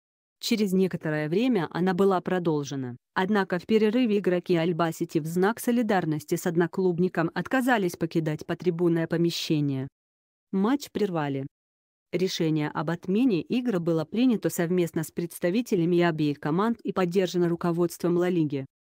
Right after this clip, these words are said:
Президент Рая Вальекано Рауль Мартин Преса не стал защищать своих болельщиков и резко осудил их поведение. "Это печальный день для Рая и всего спорта. Мы категорически против того, чтобы фанаты оскорбляли игроков команды соперника.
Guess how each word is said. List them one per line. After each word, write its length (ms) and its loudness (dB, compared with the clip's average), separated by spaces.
Президент 560 0
Рая 200 0
Вальекано 480 0
Рауль 360 2
Мартин 400 0
Преса 360 0
не 140 2
стал 300 -2
защищать 560 -2
своих 300 -2
болельщиков 760 -2
и 40 0
резко 340 0
осудил 480 0
их 120 -2
поведение. 720 -2
"Это 240 0
печальный 500 0
день 300 2
для 160 0
Рая 220 0
и 160 -4
всего 320 -2
спорта. 560 -6
Мы 160 2
категорически 800 -2
против 420 -6
того, 380 0
чтобы 320 -2
фанаты 400 0
оскорбляли 720 0
игроков 440 -2
команды 420 0
соперника. 760 -2